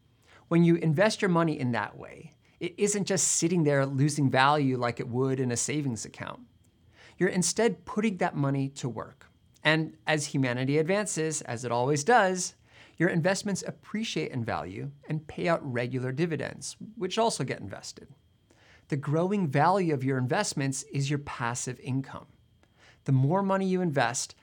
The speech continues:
the more passive income your investments produce. It's that simple.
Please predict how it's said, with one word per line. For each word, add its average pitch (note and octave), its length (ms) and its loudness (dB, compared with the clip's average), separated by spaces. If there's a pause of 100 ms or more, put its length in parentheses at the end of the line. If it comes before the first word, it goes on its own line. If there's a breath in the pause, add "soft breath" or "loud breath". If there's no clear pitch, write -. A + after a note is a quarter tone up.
the - 80 -4
more C3+ 360 2
passive C#3 540 -4
income D#3 480 -2
your C3 160 -2
investments A#2 640 -2
produce. - 640 -8 (320)
It's - 200 -10
that D3 280 -4
simple. - 460 -8